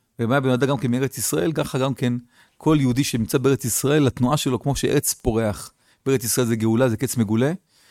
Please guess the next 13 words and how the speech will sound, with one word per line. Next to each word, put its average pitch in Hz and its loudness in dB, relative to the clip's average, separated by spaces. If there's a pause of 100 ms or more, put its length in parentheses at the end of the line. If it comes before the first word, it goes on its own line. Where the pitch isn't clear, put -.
(220)
כמו 143 -6
שבית 131 0
בארץ 120 0
ישראל, 127 0
ככה 123 -8
גם 123 0
כן 120 -6
כל 151 -4
תנועה 123 -6
בארץ 135 -6
ישראל 120 -6
וגבורה 104 -2
גופנית, 135 -2